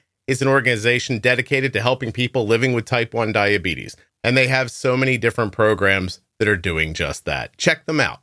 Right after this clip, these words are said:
at touched by type one dot org.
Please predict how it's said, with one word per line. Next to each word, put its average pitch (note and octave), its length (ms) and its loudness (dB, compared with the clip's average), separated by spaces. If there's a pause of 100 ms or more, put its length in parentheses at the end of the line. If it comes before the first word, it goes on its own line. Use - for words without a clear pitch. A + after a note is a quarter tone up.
(240)
at D3+ 220 0
touched - 460 -4
by F#2+ 140 0
type A#2 340 -4
one E2+ 380 -6
dot C#2+ 200 -8
org. - 220 -14